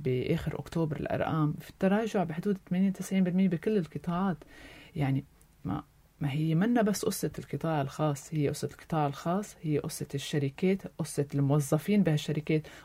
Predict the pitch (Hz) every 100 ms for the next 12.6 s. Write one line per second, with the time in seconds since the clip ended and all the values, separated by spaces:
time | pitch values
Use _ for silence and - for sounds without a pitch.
0 | - 262 - 202 185 185 202 254 254 214
1 | 208 202 - 202 185 185 - 175 - -
2 | - - 175 185 226 - - 190 226 202
3 | 165 139 - 135 135 139 127 - 127 135
4 | - - _ _ - - - 180 180 185
5 | - 196 226 233 160 - 156 - - -
6 | - - - - - 160 - 190 180 175
7 | 175 - - - - 196 196 196 - -
8 | - 160 151 147 147 165 165 226 233 202
9 | 180 165 170 165 190 190 175 170 175 175
10 | 185 170 175 196 - 190 190 190 190 -
11 | - - - 151 143 147 151 - - 165
12 | 175 - 233 - 180 165